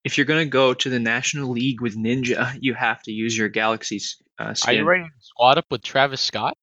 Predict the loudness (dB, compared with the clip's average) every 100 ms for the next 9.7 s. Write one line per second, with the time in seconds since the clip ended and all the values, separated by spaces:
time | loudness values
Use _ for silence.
0 | _ _ _ _ _ _ _ _ 0 0
1 | 0 -6 _ 2 2 2 2 2 2 2
2 | 4 2 2 -4 -4 -6 0 2 2 0
3 | -8 _ _ _ _ 0 2 2 2 2
4 | 2 2 2 0 -2 -2 -2 -2 -6 -12
5 | _ _ _ _ _ _ _ _ _ -6
6 | -4 -4 -2 -2 -2 -2 4 6 6 2
7 | -4 -4 2 4 4 0 -2 -2 2 4
8 | 4 0 -16 _ _ _ _ _ _ -2
9 | 0 -8 -14 -20 -20 -20 -20